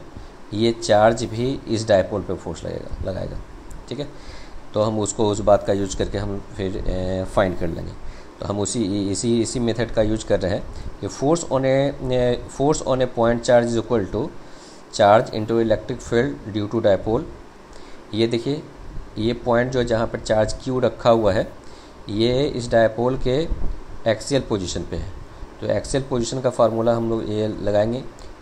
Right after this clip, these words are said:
टू के पी बटा आर क्यू, इसको Q से multiply कर देंगे। तो ये है force on a charge मिल गया dipole की वजह से। और फिर हम लोग न्यूटन थर्ड लॉ लगाएंगे, force on a dipole due to charge is equal to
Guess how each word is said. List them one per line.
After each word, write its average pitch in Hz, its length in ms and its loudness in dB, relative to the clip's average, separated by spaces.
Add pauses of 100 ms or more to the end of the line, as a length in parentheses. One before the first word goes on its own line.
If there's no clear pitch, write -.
(120)
टू 120 140 2 (100)
के 117 140 2
पी 123 300 -2 (140)
बटा 110 260 4
आर 104 320 2
क्यू, 135 200 -2 (480)
इसको - 340 0 (320)
Q 117 160 2
से 107 120 -2
multiply 101 460 2
कर 107 160 -2
देंगे। 113 240 -2 (400)
तो 107 60 -2
ये 113 180 4
है 123 220 2
force 139 560 0
on 117 220 0
a 120 160 4 (840)
charge 110 320 6
मिल 120 160 0
गया 127 160 0
dipole 104 380 4
की 95 120 -6
वजह 90 180 -4
से। 127 200 -4 (520)
और 95 100 0
फिर 113 200 0
हम 107 120 -2
लोग 113 120 2
न्यूटन 107 300 0
थर्ड 107 220 2
लॉ 123 100 6
लगाएंगे, 120 420 4 (420)
force 120 220 2
on 113 120 4
a 113 120 2
dipole 107 460 4
due 104 140 0
to 101 160 -2
charge 110 280 2
is 113 100 -2
equal 110 260 0
to 107 120 -2